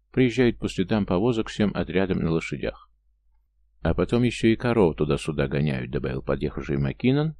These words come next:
откровенно скались. Вроде как следы коров поверх следов подкованных лошадей чего-то скроют. Хохотнули.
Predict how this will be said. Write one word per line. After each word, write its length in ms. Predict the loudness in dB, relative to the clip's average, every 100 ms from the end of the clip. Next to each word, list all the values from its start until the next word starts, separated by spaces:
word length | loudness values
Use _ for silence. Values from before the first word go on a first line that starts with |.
| -16
откровенно 500 | -8 2 4 4 0
скались. 580 | -4 -4 -4 -6 -14 -12
Вроде 260 | 0 2 2
как 160 | -2 0
следы 260 | 0 2
коров 340 | 2 2 2 2
поверх 260 | 2 2
следов 380 | 0 0 2 2
подкованных 560 | 0 2 4 4 2 0
лошадей 500 | 0 0 0 -2 -4
чего-то 300 | 0 2 2
скроют. 520 | -2 -2 -6 -4 -10 -16 _ _ _ _ _ _ _ _
Хохотнули. 840 | -6 -6 -4 -2 2 2 0 -8